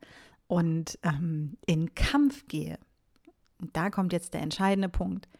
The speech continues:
erzeuge ich einen Kampf und einen Widerstand. Solange ich bei mir bleibe und das ganz friedlich in Frieden mit mir und meinen Wünschen bin und auch damit leben kann, dass das, was ich mir wünsche,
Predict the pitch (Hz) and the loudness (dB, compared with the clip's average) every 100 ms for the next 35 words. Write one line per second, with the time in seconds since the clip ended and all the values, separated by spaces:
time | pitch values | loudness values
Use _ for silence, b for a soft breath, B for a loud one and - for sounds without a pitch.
0 | b b b b b - 180 208 208 202 | b b b b b -4 0 6 6 6
1 | - 151 143 - 160 165 - 170 165 156 | 2 -2 -4 -4 -4 -4 -4 -2 0 0
2 | 160 151 - - 160 - _ - _ _ | 0 -2 -2 -6 -6 -8 _ -20 _ _
3 | _ - 196 185 180 - 175 - 180 190 | _ -8 0 2 2 0 -6 0 2 4
4 | 185 208 254 214 165 156 165 165 170 - | 4 6 6 6 0 -2 -4 -6 -8 -4
5 | 190 240 254 - 226 208 165 151 - 175 | 0 2 0 0 -2 0 -6 -8 -4 -4
6 | - - 226 247 254 233 185 185 185 214 | -4 0 4 8 8 6 2 0 4 6
7 | 240 220 185 180 185 170 202 233 175 156 | 6 4 2 0 0 0 2 2 0 -2
8 | 156 165 B B B B B B - 285 | -4 -6 B B B B B B 6 8
9 | 339 339 - 214 208 - 180 180 180 190 | 8 6 4 6 6 4 2 2 2 4
10 | 226 214 - 175 170 170 165 - - 202 | 4 4 2 -2 0 -2 -2 -2 2 4
11 | 254 - - - 220 185 175 196 190 185 | 2 -2 -8 -10 -12 -10 -2 4 4 4
12 | - - 151 190 185 165 165 214 269 262 | -6 -14 -6 -4 -2 -4 0 4 6 4
13 | - 180 233 | -2 -2 -2